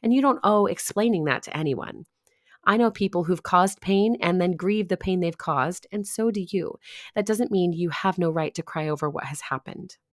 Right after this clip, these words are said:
Maybe you realize you're the one that's done the shaming. That is difficult to navigate,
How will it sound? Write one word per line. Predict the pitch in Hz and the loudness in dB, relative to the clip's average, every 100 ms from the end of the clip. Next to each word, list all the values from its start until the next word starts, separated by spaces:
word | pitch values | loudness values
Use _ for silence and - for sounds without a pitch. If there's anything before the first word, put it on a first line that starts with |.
| _ _ _ _ | _ _ _ _
Maybe | 208 233 294 | 2 2 4
you | 302 269 | 4 4
realize | 233 202 190 180 - | 4 4 4 2 -2
you're | 170 175 | -2 0
the | |
one | 170 165 165 | 0 0 -2
that's | 170 - | -4 -4
done | 156 | -4
the | 156 | -4
shaming. | - 143 135 147 151 165 _ _ _ _ _ _ _ _ - | -6 -6 -6 -8 -10 -16 _ _ _ _ _ _ _ _ -2
That | 220 254 - _ - | 0 0 -2 _ -4
is | 202 202 196 - _ | 2 2 2 -4 _
difficult | - 165 180 - 151 - - _ | -10 -6 -8 -6 -10 -10 -20 _
to | - 160 | -12 -8
navigate, | 151 147 151 156 - | -6 -6 -6 -8 -8